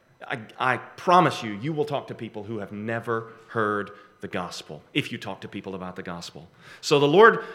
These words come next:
the Lord may want you to be the missionary in your place of service, in your place of secular employment. And,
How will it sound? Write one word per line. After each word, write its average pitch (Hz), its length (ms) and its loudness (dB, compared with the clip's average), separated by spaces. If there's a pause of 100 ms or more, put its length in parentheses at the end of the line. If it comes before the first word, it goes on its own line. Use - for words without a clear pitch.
(140)
the 139 80 0
Lord 196 500 6
may 170 220 4
want 170 460 2
you 185 240 4
to 165 100 -2
be 156 160 0
the 139 120 0
missionary 135 720 0
in 208 240 6
your 196 200 6
place 196 360 0
of 190 100 -2
service, 196 640 0
in 160 120 2
your 185 120 6
place 180 340 2
of 170 140 4 (380)
secular 175 580 4
employment. 190 640 6 (2750)
And, 156 200 2